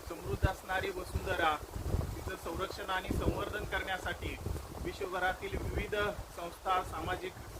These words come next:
संघटना आणि त्याचबरोबर विविध परिसंस्था प्रयत्नशील असतात. आणि त्याचाच एक भाग म्हणून आज शिवाई प्रबोधन वाचनालय पलूस, त्याचबरोबर पलूस सायक्लिस्ट क्लब पलूस यांच्या संयुक्त विद्यमाने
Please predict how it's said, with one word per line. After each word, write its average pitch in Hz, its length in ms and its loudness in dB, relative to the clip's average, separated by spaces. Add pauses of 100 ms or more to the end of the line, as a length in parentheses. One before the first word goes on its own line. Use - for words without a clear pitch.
(140)
संघटना 180 420 -2
आणि 175 400 0
त्याचबरोबर 180 680 -2
विविध 170 320 -4
परिसंस्था 185 720 -2 (440)
प्रयत्नशील 190 600 -2
असतात. 156 320 0 (460)
आणि 165 100 -6
त्याचाच 180 480 0
एक 196 160 0
भाग 185 240 0
म्हणून 180 340 0 (320)
आज 175 180 4 (580)
शिवाई 185 280 4
प्रबोधन 196 480 -2
वाचनालय 185 600 2
पलूस, - 680 -4
त्याचबरोबर 185 640 0
पलूस 196 200 -2
सायक्लिस्ट 196 540 -2
क्लब 196 180 -2 (420)
पलूस 208 260 0 (360)
यांच्या 175 260 -2
संयुक्त 190 360 -4
विद्यमाने 190 640 2